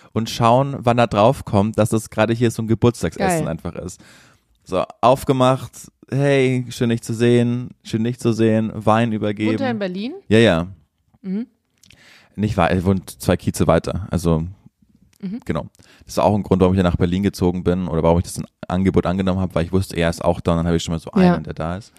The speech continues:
Speaker 2: Ja, wäre er jetzt extra aus einer anderen Stadt gekommen, dann hätte er sich wahrscheinlich schon gedacht, dass es ein etwas
Speaker 1: Ja, ja.
Speaker 2: spezielleres Datum
Speaker 1: Nee, nee.
Speaker 2: wäre.
Speaker 1: Aber
Speaker 2: Okay,
Speaker 1: wie, wie,
Speaker 2: aber
Speaker 1: aber
Speaker 2: so
Speaker 1: wie,
Speaker 2: natürlich
Speaker 1: aber wie gesagt, zu dem Zeitpunkt war das ja richtig, du bist meine eine Kontaktperson.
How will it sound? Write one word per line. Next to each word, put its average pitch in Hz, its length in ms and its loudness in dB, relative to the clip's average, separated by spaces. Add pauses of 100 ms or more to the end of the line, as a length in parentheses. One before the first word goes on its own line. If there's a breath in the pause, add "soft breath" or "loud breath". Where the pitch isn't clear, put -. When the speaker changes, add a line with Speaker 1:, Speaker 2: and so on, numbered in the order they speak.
Speaker 2:
Ja, 196 180 2
wäre 208 180 6
er 208 40 2
jetzt 208 200 0
extra 208 200 -6
aus 196 80 -4
einer 196 120 -4
anderen 180 180 -4
Stadt - 260 -8
gekommen, 180 380 -8
dann 180 100 -8
hätte 180 220 -8
er 175 100 -6
sich 175 140 -14
wahrscheinlich 170 320 -10
schon 175 100 -6
gedacht, 165 320 -6
dass 151 160 -6
es 151 140 -8
ein - 80 -10
etwas - 460 -6
Speaker 1:
Ja, 107 80 4
ja. 95 260 6
Speaker 2:
spezielleres 151 760 -4
Datum 143 260 -4
Speaker 1:
Nee, 107 160 -4
nee. - 120 -16
Speaker 2:
wäre. 131 160 -8
Speaker 1:
Aber 139 140 2
Speaker 2:
Okay, 160 200 2
Speaker 1:
wie, 156 60 -6
wie, - 80 0
Speaker 2:
aber - 20 0
Speaker 1:
aber 156 140 2
Speaker 2:
so 165 40 0
Speaker 1:
wie, 175 40 0
Speaker 2:
natürlich 170 340 -6
Speaker 1:
aber 147 200 -2
wie 165 60 2
gesagt, 160 360 0
zu 147 60 -2
dem 151 200 0
Zeitpunkt 151 640 -2
war 143 200 2
das 151 140 -2
ja 143 80 0
richtig, 151 580 -4 (200)
du 160 120 2
bist 156 220 -4
meine 139 340 0
eine 147 280 2
Kontaktperson. 87 920 -4